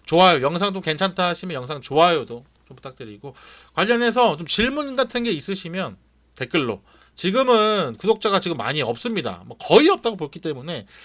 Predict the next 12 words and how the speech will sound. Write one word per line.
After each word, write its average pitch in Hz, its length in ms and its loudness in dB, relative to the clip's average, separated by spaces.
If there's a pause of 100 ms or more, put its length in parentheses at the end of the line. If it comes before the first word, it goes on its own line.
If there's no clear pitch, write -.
(140)
제가 190 180 2
실시간으로 262 720 2
나중에 170 300 2
많은 175 340 0
분들이 285 240 -6
댓글 185 340 0
달면 180 300 0
제가 190 400 0 (500)
어, 151 120 -4
백 160 160 2
프로 220 160 2
약속을 185 500 0